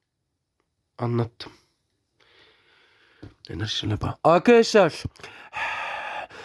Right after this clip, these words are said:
ben bu şimdi bugün videoyu kapatmayı planlıyorum. Fazla anlatmayı planlamayacağım.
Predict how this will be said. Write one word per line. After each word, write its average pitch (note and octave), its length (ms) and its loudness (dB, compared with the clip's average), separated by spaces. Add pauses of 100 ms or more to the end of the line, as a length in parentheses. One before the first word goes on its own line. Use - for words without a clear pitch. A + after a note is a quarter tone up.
(540)
ben G3 240 4
bu G#3+ 80 4
şimdi G#3+ 260 2
bugün G#3 320 4
videoyu A3 380 4
kapatmayı G#3 600 4
planlıyorum. D#3+ 680 6
Fazla F#3 600 6
anlatmayı G3+ 600 4
planlamayacağım. G3+ 760 4